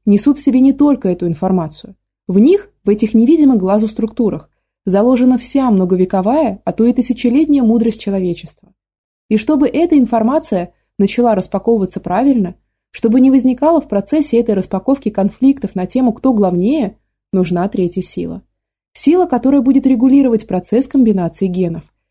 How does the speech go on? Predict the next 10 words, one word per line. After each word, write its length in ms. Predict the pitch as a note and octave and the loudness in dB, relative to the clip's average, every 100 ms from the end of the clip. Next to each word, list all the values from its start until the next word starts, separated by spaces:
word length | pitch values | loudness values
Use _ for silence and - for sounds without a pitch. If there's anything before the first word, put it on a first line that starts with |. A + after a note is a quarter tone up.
| _ - | _ -6
и 80 | G3 | -2
проявления 580 | G#3 A3+ A#3 C#4+ C4+ | 2 2 4 4 4
особых, 640 | B3 G#3 - B3+ F3 E3 _ _ | 0 -4 -2 0 0 -6 _ _
феноменальных 680 | - G#3 A3+ B3+ A#3 F3 - | 0 4 4 4 2 -2 -4
качеств 520 | F#3 G#3+ B3+ E4 _ - | -2 -2 -2 -10 _ -6
будущей 460 | F#3 F#3+ F#3 - | -2 0 0 -2
личности 640 | E3+ G#3+ - D4+ - D4+ D4 _ - | -2 -2 -2 -4 -4 -8 -8 _ -12
по 80 | G3 | -8
специальному 640 | - F#3+ E3+ E3 F3+ F3 | -6 -6 -4 -4 -4 -4
правилу. 500 | E3+ E3 D#3+ E3 | -6 -8 -10 -14